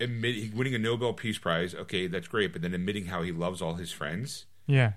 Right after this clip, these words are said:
Speaker 1: Spoilers. And then that's it. And then a slow, "A whole universe." Like, you have Bare Naked Ladies doing their song one last time, except a slow down version, while they're all eating food. I, really?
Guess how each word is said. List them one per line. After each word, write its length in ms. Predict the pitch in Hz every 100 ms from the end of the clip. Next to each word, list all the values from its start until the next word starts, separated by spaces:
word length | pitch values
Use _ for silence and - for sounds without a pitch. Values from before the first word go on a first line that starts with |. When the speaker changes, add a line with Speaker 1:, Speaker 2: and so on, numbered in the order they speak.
| -
Speaker 1:
Spoilers. 680 | - - 117 85 76 85 - - - - -
And 140 | 113 117
then 140 | 101
that's 260 | 104 104 131
it. 260 | 165 165 - - - - - -
And 140 | 123
then 120 | 120
a 120 | 110 90
slow, 480 | - 120 113 110 - - -
"A 60 | 143
whole 380 | 147 196 202 196
universe." 680 | 196 185 185 165 160 165 165
Like, 260 | - 123 113
you 180 | 135 131
have 260 | 127 127 104
Bare 200 | 127 127
Naked 240 | 120 113
Ladies 300 | 107 120 110
doing 260 | - 110 101
their 120 | 104
song 380 | - 113 92 87
one 180 | 101 110
last 240 | 110 101
time, 220 | 113 101
except 300 | 82 - 90
a 40 | 90
slow 300 | - 98 92
down 200 | 95 107
version, 460 | 107 120 139 151 - - -
while 160 | - 98
they're 160 | 101 110
all 160 | 110
eating 160 | 104 101
food. 440 | - 98 131 214 - - - - - - - - -
I, 80 | 92 - - - -
really? 480 | 113 185 349 294